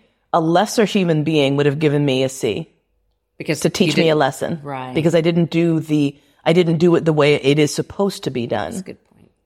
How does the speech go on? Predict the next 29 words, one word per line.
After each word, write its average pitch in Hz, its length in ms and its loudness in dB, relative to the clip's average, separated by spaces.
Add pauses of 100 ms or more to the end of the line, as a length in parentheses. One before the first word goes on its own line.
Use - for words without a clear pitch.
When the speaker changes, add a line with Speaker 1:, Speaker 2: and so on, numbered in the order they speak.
(160)
Speaker 1:
Right? 139 360 0 (160)
Speaker 2:
Yeah. - 60 -20 (260)
Speaker 1:
And 160 200 2
so 160 280 2
my 160 180 2
respect 160 560 0
for 180 120 0
her 160 180 2
grew 151 240 2
immensely 151 800 0 (340)
Speaker 2:
Mm. 131 360 -18
Speaker 1:
because 160 380 0
of 151 100 0
that, 120 240 2
because 156 260 2
she - 140 -2
was 156 200 -2
like, 135 320 0 (440)
"This 190 260 0
is 214 120 4
the 202 80 2
process." 160 580 0
It's 294 200 0
like 277 220 2
in 226 100 4
math 196 220 2
class 147 220 -2
where 165 80 0
they're 160 80 4